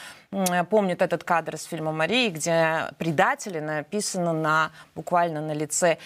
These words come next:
Ельцина. И в этом смысле, что те, кто считают, что Ельцин был предателем, тем, кто, те, кто считает, что во всём виноват Чубайс, они, заинтересуясь этим фильмом, пойдут и потреблять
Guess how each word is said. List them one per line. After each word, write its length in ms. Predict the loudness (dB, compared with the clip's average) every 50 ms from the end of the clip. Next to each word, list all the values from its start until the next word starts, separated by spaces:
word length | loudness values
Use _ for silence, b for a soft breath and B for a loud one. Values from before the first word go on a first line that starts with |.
| B B B
Ельцина. 800 | -4 0 2 2 2 2 0 -2 -2 -2 0 2 2 2 2 0 -2 -2
И 160 | 0 0 2
в 100 | 4 4
этом 240 | 2 2 2 0 -2 -2
смысле, 720 | -2 0 2 2 4 4 4 4 2 2 2 2 2 2
что 340 | 0 -2 -6 _ -2 -2 -2
те, 220 | 0 2 0 0 0
кто 220 | 0 -2 -2 0
считают, 760 | 0 0 -2 -2 0 2 2 4 4 4 2 2 -2 -4 -10 -18
что 480 | -18 -16 -8 -2 2 2 2 2 0 B B B B
Ельцин 420 | 0 0 2 2 2 2 2 4 4
был 140 | 2 2
предателем, 720 | 2 0 0 2 4 2 2 2 -2 -6 -8 -6 -6 -6 -8
тем, 360 | -10 -6 0 0 2 2 0
кто, 200 | -2 -2 -2 -2
те, 180 | 0 0 -2 -2
кто 180 | 2 0 0
считает, 540 | 2 2 -2 0 2 4 4 4 4 2 0 -2 B B B B B
что 280 | -12 -4 0 2 4
во 120 | 4 4 2
всём 300 | 2 2 4 4 4 4
виноват 400 | 4 4 4 4 4 2 2 0
Чубайс, 640 | -4 -4 -2 2 2 4 4 4 2 0 -4 -10 B B B B B
они, 420 | 0 0 2 2 2 4 4 4
заинтересуясь 800 | 4 4 4 4 4 4 2 2 2 2 2 2 2 2 2 2
этим 380 | 4 4 4 4 2 2 2 2
фильмом, 420 | 2 2 2 4 4 4 2 2
пойдут 360 | 2 0 0 2 0 0 -2
и 40 | -2
потреблять 580 | -4 -4 -4 -2 -2 0 4 4 4 2 2